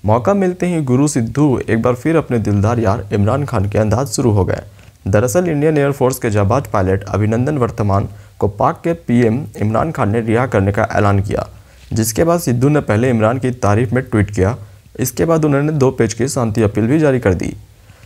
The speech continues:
सिद्धू ने भारतीय पायलट अभिनंदन की रिहाई के लिए इमरान खान का धन्यवाद भी किया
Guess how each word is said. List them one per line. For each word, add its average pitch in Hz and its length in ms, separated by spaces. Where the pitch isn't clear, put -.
सिद्धू 131 340
ने 160 220
भारतीय 135 380
पायलट 127 300
अभिनंदन 113 340
की 127 140
रिहाई 107 320
के 110 240
लिए 123 180
इमरान 131 300
खान 110 220
का 143 80
धन्यवाद 113 420
भी 104 140
किया 95 240